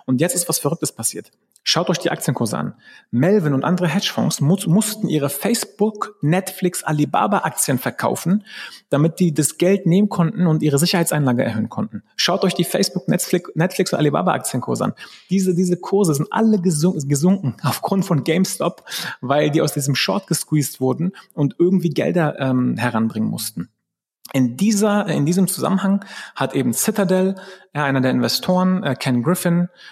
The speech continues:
zusammen mit, ähm, Point seventy-two Asset Management, dem bekannten Stephen Cohen, haben zwei Komma acht fünf, äh, nee, pa-, pardon, zwei Komma sieben fünf Milliarden in Melvin gepumpt, damit das Unternehmen überhaupt solvent bleibt.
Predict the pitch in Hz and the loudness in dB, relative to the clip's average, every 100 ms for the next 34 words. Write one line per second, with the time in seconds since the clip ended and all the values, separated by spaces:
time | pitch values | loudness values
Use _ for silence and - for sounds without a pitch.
0 | - - 127 131 127 - 127 - 135 117 | -12 -4 0 0 0 0 -2 0 0 0
1 | - 143 139 127 123 - 147 175 180 156 | 0 -2 0 0 0 0 0 0 0 0
2 | 156 - 143 147 120 117 117 120 117 120 | 0 0 -2 0 0 0 0 -2 -4 -4
3 | - 123 - 131 120 - 185 175 175 - | -2 -4 -2 0 0 0 2 2 0 -4
4 | - - 135 - - 147 156 151 - - | -10 -4 -2 -2 -2 -2 0 0 -2 -4
5 | 147 - 131 117 - 131 135 113 - - | -6 -2 -2 -2 -6 -4 -2 -2 -2 -6
6 | 185 165 139 170 170 160 147 127 139 160 | -2 0 2 2 2 0 0 2 2 2
7 | 156 - 127 120 147 147 131 117 - 98 | 0 0 2 4 2 2 2 0 -2 -6
8 | - - - _ - 123 147 143 - 120 | -6 -10 -20 _ -2 0 2 -2 -2 0
9 | 113 120 143 117 - 139 139 - 117 107 | 2 2 2 0 -2 -2 -4 -2 0 2
10 | 120 135 - 110 - - | 0 -2 -2 -4 -4 -12